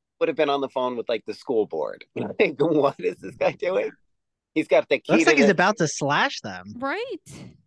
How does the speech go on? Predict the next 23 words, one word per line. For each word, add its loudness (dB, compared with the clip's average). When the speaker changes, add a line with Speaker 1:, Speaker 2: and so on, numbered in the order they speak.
Speaker 2:
He's, 2
he's 4
threatening 4
to 4
hang 0
them 0
from -4
a -8
tree. -10
They 2
are 4
Speaker 3:
Straight 2
to 2
Speaker 2:
very 4
Speaker 3:
jail. -2
Speaker 2:
handsome 0
guys -2
who -2
were -8
in -12
the -8
Ghostface -8
costume. -8